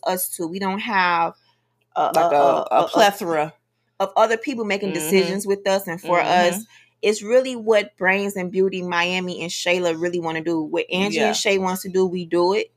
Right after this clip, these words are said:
Speaker 2: Yeah.
Speaker 1: So we don't have any forcing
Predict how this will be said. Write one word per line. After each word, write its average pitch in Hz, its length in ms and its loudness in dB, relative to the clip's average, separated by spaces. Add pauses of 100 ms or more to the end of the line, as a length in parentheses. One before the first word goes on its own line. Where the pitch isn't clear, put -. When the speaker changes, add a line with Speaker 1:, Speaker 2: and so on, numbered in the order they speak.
(200)
Speaker 2:
Yeah. 147 300 -2
Speaker 1:
So 196 100 2
we 208 120 2
don't 214 180 4
have 220 300 2
any 196 320 -4 (480)
forcing 190 1000 0